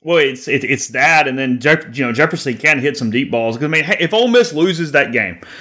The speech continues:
and you don't change anything but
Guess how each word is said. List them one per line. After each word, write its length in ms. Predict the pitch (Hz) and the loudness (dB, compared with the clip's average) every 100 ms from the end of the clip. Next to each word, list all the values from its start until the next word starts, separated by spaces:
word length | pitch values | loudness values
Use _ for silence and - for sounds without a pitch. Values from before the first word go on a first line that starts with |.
| - - | -16 -4
and 160 | 143 | -2
you 80 | 143 | 2
don't 180 | 180 160 | 2 2
change 340 | 139 156 135 | 0 -2 0
anything 720 | 143 202 196 196 190 185 175 | 0 -2 -2 0 0 0 -2
but 480 | 147 139 131 123 - | 0 2 2 0 -6